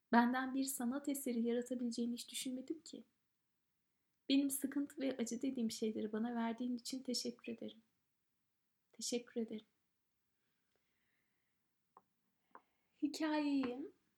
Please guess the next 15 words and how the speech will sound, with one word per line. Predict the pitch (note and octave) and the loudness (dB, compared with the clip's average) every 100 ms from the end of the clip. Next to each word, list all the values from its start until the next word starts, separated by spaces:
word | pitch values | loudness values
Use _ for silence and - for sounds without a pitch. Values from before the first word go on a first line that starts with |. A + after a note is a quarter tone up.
| _ _ _ _ _ _ _ - | _ _ _ _ _ _ _ 0
biraz | B3 A#3 - | 2 2 0
astroloji | A#3+ - A#3+ A#3+ B3 A#3+ - - | 0 0 -2 -2 -2 -4 -8 -6
yorumladı | G#3 G3 G3 G3 G3+ - | -4 -2 -2 -4 -8 -14
tabii | - G#3+ - | -14 -12 -12
ki | - G#3+ | -10 -12
orada | G3+ G#3 | -12 -12
hocam. | G3+ G#3+ - F4 - _ _ _ _ _ _ - | -12 -12 -14 -20 -20 _ _ _ _ _ _ -4
Dedi | A#3 C#4 | -4 -4
ki, | - D4+ D#4+ - _ - | -8 -8 -8 -12 _ -8
<laughs> | - - - | -8 -8 -6
haritalarımızda | F3+ F#3+ A3+ C4+ A#3+ A3+ A3 G#3+ G#3+ - C#4 - _ _ - - _ | -2 -2 -4 -4 -2 -2 -2 -4 -8 -10 -10 -12 _ _ -20 -20 _
bu | G#3+ A#3 - - | -2 -2 -2 -8
usta | A3 - - D#4+ | -6 -6 -4 -4
Satürn'dür. | - A3+ - A#3+ A#3+ A#3 A3+ - - - _ _ _ _ _ _ _ _ _ _ - | -2 -4 -2 -2 0 0 -2 -4 -12 -16 _ _ _ _ _ _ _ _ _ _ -4
Şimdi, | - G3+ F#3+ | -4 -4 -8